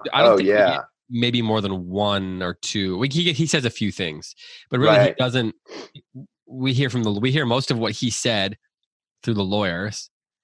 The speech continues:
Speaker 1: and then we hear things, you know, after the fact. But it's not, he doesn't. There's all these, there's all these scenes of, of, um, our narrator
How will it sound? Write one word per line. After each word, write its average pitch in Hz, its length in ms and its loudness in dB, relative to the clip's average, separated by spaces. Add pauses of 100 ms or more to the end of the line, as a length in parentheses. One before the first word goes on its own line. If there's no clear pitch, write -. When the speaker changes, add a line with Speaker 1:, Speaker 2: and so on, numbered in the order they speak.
(380)
Speaker 1:
and 107 100 -4
then 104 120 -2
we 98 60 -4
hear 104 120 -2
things, - 500 -10
you 101 100 -10
know, 87 200 -6 (260)
after 104 200 -2
the 90 120 -6
fact. 95 380 -4
But 92 100 -4
it's 87 120 -10
not, 120 160 -4
he 117 120 -4
doesn't. 123 280 -2 (800)
There's 123 140 0
all 120 100 2
these, 120 160 -2 (180)
there's 117 140 0
all 117 100 2
these 107 180 -2
scenes 101 440 -4
of, 87 280 -6 (800)
of, 92 260 -8
um, 80 360 -6 (680)
our 110 120 0
narrator 104 600 -2